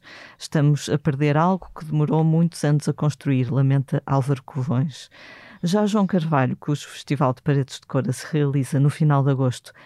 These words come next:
está otimista e acredita que o evento minhoto possa acontecer, mesmo que reajustado à nova realidade.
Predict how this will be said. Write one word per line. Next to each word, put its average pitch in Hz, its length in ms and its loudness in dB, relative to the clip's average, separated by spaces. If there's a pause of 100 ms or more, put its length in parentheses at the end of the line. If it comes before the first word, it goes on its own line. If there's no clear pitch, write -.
(120)
está - 260 -2
otimista 135 680 0 (320)
e 170 100 4
acredita 170 500 0
que - 140 -6
o 147 80 2
evento 131 380 0
minhoto 147 360 0
possa 151 300 -2
acontecer, 165 580 -2 (320)
mesmo 180 560 2
que 185 300 -2 (160)
reajustado 151 800 -2
à 151 140 2
nova 143 260 2
realidade. 143 600 2